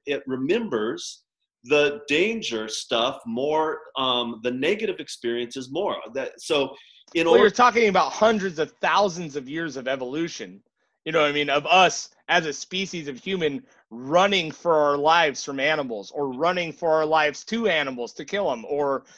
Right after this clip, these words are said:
Speaker 2: surviving, or warring with tribes, you know what I mean? Like, I, I, I read a statistic that, like, we're still ten thousand years behind in our brain compared to how we're living now.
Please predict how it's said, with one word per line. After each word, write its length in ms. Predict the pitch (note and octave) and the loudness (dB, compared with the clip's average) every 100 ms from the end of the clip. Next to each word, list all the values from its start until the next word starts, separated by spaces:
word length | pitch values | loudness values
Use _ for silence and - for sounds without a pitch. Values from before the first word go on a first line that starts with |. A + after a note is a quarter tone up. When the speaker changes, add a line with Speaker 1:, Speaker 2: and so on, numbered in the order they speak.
| _ | _
Speaker 2:
surviving, 800 | - F#3+ E3 F3+ G3 D#3 C#3 C3+ | -2 0 4 4 4 2 0 -2
or 140 | C3+ C3+ | -2 -4
warring 420 | D#3 E3 G3+ F#3+ | -4 0 2 0
with 200 | E3 D3+ | -2 -4
tribes, 480 | - F3+ F#3 C#3+ A#2+ | -2 0 0 -2 -6
you 60 | C3+ | -6
know 80 | D3 | -4
what 60 | C#3+ | -4
I 20 | |
mean? 160 | D3+ D#3 | -4 -4
Like, 200 | C3+ - _ _ _ | -4 -6 _ _ _
I, 160 | D#3 E3 D3 | -2 0 0
I, 180 | D#3 - | -4 -4
I 100 | C#3 | -8
read 220 | D3+ F#3+ E3+ | -4 -2 -4
a 40 | |
statistic 520 | - C#3+ G#3 G3+ E3 - | -6 -4 -4 -4 -10 -8
that, 180 | B2 | -6
like, 180 | C3+ B2 C3 | -4 -6 -4
we're 180 | F#3+ | -4
still 560 | G#3+ - A3+ A3+ G3 D3 | -2 0 4 6 4 -2
ten 280 | - G3+ F#3+ - | -6 -8 -8 -6
thousand 540 | E3+ E3 F#3+ D#3+ D#3+ C3+ | 0 0 0 -6 -10 -8
years 320 | D#3 E3 B2+ | -10 -10 -10
behind 480 | B2+ B2 D#3+ E3 C3 | -10 -8 -8 -8 -8
in 80 | |
our 120 | A#2 G#2+ | -8 -10
brain 460 | A#2+ D3 C#3 G2 - | -8 -8 -8 -10 -14
compared 380 | C#3 B2+ C#3+ B2 | -12 -6 -6 -6
to 60 | A#2+ | -6
how 240 | B2+ C#3+ | -4 -4
we're 160 | C#3 A#2+ | -4 -6
living 400 | B2+ B2 G#2 G2+ | -6 -8 -10 -12
now. 260 | A#2 B2 | -12 -12